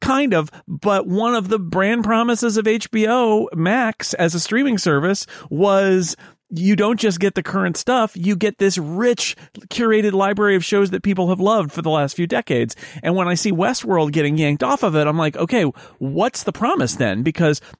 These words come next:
I would assume at that point, any show that's, that's sort of, like, tangibly part of the H B O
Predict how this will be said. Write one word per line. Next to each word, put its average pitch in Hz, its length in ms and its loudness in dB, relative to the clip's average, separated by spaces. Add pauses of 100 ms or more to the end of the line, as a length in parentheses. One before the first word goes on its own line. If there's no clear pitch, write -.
(100)
I 202 120 0
would 233 140 0
assume 226 440 0
at 180 80 -6
that 190 200 -2
point, 170 380 -2
any 220 320 0
show 180 500 2 (220)
that's, 151 240 -2 (160)
that's 160 240 -2
sort 175 160 0
of, 151 60 -6
like, 147 160 -2
tangibly 175 500 0
part 170 240 0
of 151 80 -2
the 151 160 0
H 151 240 -2
B 160 180 2
O 151 260 2